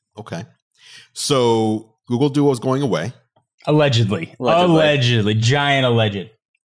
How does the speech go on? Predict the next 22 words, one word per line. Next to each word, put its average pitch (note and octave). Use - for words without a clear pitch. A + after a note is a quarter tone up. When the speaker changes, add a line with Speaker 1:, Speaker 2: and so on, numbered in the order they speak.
Speaker 3:
It -
said, G3+
Speaker 1:
<laughs> F3+
Speaker 3:
nine F#3+
to G3
five G3
Google F3
said D#3
it D#3+
would D#3
be D#3
a C#3+
two-year G#3
process E3+
and B2+
they D3
don't E3
even C#3
know A#2
when A#2
it's G2+
starting. D#3+